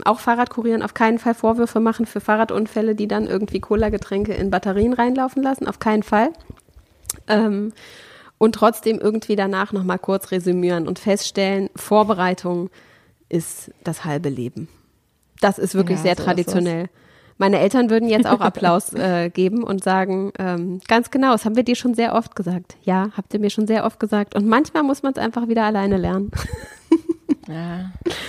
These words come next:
Speaker 2: so ist es. Aber es lernt man immer nur ganz kurz, also bei solchen Sachen.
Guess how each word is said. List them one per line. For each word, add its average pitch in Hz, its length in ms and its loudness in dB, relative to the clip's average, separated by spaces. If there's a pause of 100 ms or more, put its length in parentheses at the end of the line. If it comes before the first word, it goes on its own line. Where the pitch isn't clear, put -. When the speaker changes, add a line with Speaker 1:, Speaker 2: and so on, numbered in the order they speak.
(360)
Speaker 2:
so - 100 -10
ist 175 140 -6
es. 185 140 -2
Aber 208 220 6
es 190 100 -2
lernt 214 420 2
man 220 160 2
immer 208 240 2
nur 202 200 4
ganz 185 300 0
kurz, - 580 -4
also 170 180 -2
bei 165 160 0
solchen 165 360 -4
Sachen. 185 360 -4